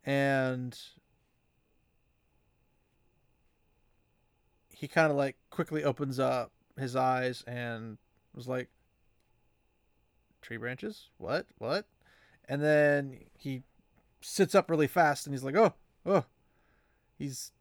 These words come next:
looking for his axe and trying to, you know, find somewhere to, like, you know, not be completely unarmed and easily pick off. But, um,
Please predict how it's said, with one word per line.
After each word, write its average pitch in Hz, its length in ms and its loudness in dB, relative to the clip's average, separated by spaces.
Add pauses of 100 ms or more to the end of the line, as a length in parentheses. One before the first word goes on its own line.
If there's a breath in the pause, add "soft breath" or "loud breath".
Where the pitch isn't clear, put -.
(120)
looking 147 300 -2
for 143 160 -2
his 135 300 2
axe 139 420 0
and 127 160 -10
trying 135 280 -2
to, 127 140 -4
you 123 60 -6
know, 120 120 -6
find 135 260 -4
somewhere 131 320 -6
to, 127 80 -4
like, 123 180 -4 (2000)
you - 120 -16
know, - 240 -16 (840)
not 143 380 -4
be 139 140 -6
completely 139 440 -10
unarmed 131 520 -4
and 120 260 -10 (920)
easily 135 340 -8
pick - 220 -6
off. 127 320 -4 (1120 soft breath)
But, 139 220 0
um, 123 580 -2